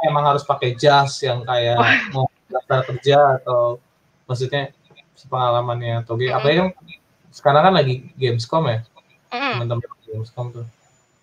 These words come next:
Speaker 2: Pengalaman aku sih bahkan mereka aja sendiri juga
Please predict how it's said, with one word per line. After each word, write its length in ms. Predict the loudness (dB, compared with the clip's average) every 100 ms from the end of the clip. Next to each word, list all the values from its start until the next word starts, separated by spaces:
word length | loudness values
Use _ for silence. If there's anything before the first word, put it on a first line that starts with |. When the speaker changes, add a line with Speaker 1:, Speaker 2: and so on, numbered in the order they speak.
| _ _ _ _ _ -8 -2
Speaker 2:
Pengalaman 400 | 4 6 6 4 4
aku 160 | 4
sih 160 | 2 4
bahkan 320 | 2 4 0 2 2
mereka 320 | 2 4 2
aja 160 | 4 2
sendiri 400 | 0 0 0 0
juga 320 | 0 4 4